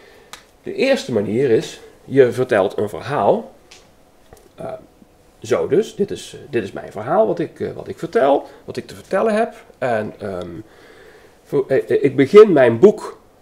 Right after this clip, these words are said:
begin ik niet hier, hier begint mijn verhaal wel, maar ik begin mijn boek hier. Dus bladzijde één van mijn verhaal, in een boek is dat overigens nooit bladzijde één, maar dat doet er even nou niet toe. Bladzijde één van mijn verhaal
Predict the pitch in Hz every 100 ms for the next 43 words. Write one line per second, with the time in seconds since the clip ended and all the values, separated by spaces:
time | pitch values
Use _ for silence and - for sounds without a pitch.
0 | _ - 127 147 185 139 - 127 113 -
1 | 107 131 220 208 123 95 - 170 123 101
2 | 98 - - - - 101 160 110 - -
3 | 101 - - 98 - 165 175 - 110 117
4 | 113 101 98 - - - 101 117 170 175
5 | 101 80 - - 147 190 254 - - -
6 | - _ _ _ _ _ _ _ _ -
7 | 196 190 120 95 82 117 147 180 202 -
8 | - - 104 98 120 101 98 - 101 -
9 | 120 127 - - - - - 117 131 143
10 | 139 - 139 175 170 160 156 151 147 135
11 | 139 147 113 - 135 151 120 110 98 104
12 | 113 131 127